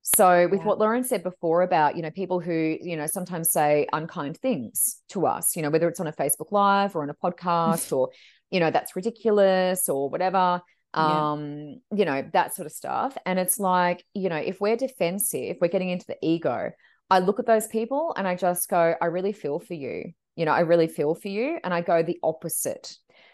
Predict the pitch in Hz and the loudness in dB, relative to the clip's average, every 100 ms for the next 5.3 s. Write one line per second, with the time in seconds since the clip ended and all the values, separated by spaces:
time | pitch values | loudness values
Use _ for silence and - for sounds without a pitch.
0 | - - 185 208 240 277 277 220 185 180 | -2 4 4 4 4 2 0 0 0 -2
1 | 175 - 165 165 180 165 160 160 156 156 | -8 -6 -4 -4 -2 -2 -4 -2 0 0
2 | 160 - 170 160 160 160 - 160 160 160 | 0 -2 -6 -6 -6 -6 -6 -6 -2 0
3 | 151 156 156 156 - 147 147 196 196 226 | 0 -2 -4 -4 -2 0 2 2 0 0
4 | 220 147 160 - 175 147 - 151 - - | -2 -2 -2 -2 -4 -6 -6 -6 -4 -4
5 | - 202 - | 0 2 0